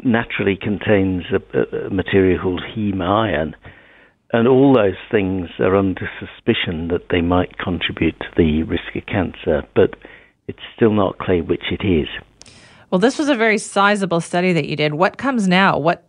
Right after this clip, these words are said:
Speaker 2: what makes, what do you want to look at next?
Speaker 1: I think for the, for, you know, for this study, we, we, we've produced these results now, and that's as far as we can go at the moment with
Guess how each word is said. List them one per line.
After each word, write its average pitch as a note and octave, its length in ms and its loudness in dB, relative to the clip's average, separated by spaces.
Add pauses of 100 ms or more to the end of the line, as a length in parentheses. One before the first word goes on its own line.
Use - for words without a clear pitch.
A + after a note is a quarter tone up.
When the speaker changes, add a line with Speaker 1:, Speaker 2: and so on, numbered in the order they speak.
Speaker 2:
what F3+ 220 -4
makes, F#3 280 -4
what - 180 -10
do G#3 80 -12
you F#3+ 60 0
want F#3 120 4
to E3+ 40 2
look E3+ 200 2
at C#3+ 160 0
next? - 500 -4 (920)
Speaker 1:
I E3 100 4
think G#3 280 4
for E3+ 80 4
the, C#3+ 80 0 (100)
for, C#3 160 -8
you E3 100 2
know, C3+ 180 4
for D#3 80 4
this F3+ 140 4 (100)
study, C#3+ 320 6
we, B2+ 240 6
we, B2+ 240 4
we've B2 320 2
produced A#2+ 360 4
these A2+ 240 2
results G#2+ 440 2
now, G#2 400 4 (120)
and G2 200 0
that's - 260 -2 (1500)
as - 60 -14 (100)
far C3 140 4
as A2 80 -4
we A#2 100 2
can G#2 80 -4
go A2 120 4
at G#2+ 100 -2
the - 60 -2
moment G#2 440 0
with G2+ 160 -2